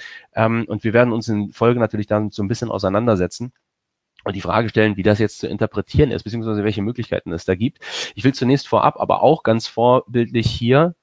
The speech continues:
einen, äh, Risk-Disclaimer zeigen und, äh, nochmal genau das nämlich, ähm, hier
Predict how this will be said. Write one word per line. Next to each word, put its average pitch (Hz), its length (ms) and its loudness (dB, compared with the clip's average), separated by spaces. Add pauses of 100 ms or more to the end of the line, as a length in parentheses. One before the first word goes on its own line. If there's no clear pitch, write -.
einen, 101 340 -2
äh, - 80 -4
Risk-Disclaimer 147 720 -2
zeigen 156 400 0 (440)
und, 104 340 -2
äh, 107 380 6
nochmal 101 560 2 (380)
genau 107 280 2
das 110 320 0
nämlich, 113 500 -4
ähm, 107 220 0
hier 110 500 0